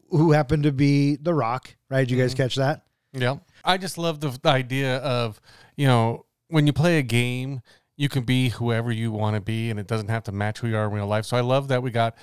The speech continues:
Speaker 2: you know, in game, we got The Rock, big muscular with the deep voice.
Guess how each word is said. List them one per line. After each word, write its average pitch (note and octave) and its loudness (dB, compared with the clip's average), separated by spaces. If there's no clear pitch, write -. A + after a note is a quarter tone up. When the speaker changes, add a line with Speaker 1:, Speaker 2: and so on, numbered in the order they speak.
Speaker 2:
you B2 -4
know, A2+ 0
in F#3 -4
game, D3 0
we A#2+ -2
got A2+ -4
The G#2 -8
Rock, C#3 2
big B2 -6
muscular C#3+ 0
with A2 -6
the G#2 -16
deep C3+ -6
voice. C#3 0